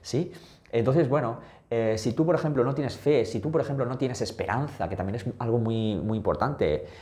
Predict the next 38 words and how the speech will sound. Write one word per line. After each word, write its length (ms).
eh, 260
si 140
quieres 180
trabajar 340
bien 200
tu 80
Júpiter 420
natal, 460
bueno, 240
pues 140
no 220
puedes 240
esperar 320
tampoco 420
que 80
la 80
vida 300
te 100
dé 80
recompensas 600
grandes, 580
¿sabes? 360
¿Eh? 200
Es 80
decir, 260
bueno, 220
pues 100
a 60
lo 60
mejor 220
la 100
inercia 420
sí 100
que 100
te 80
las 140
ofrece, 580
¿m? 140